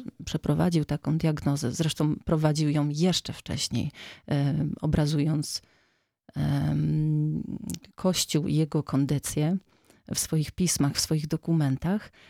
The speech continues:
Natomiast ta modlitwa papieża Benedykta szesnastego na Wielki Post, mm, jest takim zaproszeniem właśnie do tego, żeby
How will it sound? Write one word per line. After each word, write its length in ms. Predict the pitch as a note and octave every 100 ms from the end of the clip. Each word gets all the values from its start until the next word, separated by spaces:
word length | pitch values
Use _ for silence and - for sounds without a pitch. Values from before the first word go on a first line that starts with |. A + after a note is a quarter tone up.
| -
Natomiast 400 | E3+ G3+ G3+ G3
ta 60 | F#3+
modlitwa 500 | F3+ E3 D4 - E3+
papieża 440 | D3 - F#3+ E3
Benedykta 560 | D#3 D3 C#3+ G3+ - E3
szesnastego 640 | - - D3 - E3+ F3
na 140 | D#3
Wielki 340 | D#3 E3+ - C#3
Post, 540 | - D3 F3 - - -
mm, 500 | E3 D#3+ D#3+ D#3 D#3
jest 260 | - A3 -
takim 280 | B3+ - F3+
zaproszeniem 800 | E3+ - D#3 - F#3 F#3 F3+ -
właśnie 260 | F3+ F#3+
do 120 | E3+ E3
tego, 300 | F#3+ F3+ E3+
żeby 460 | E3+ D#3+ E3 E3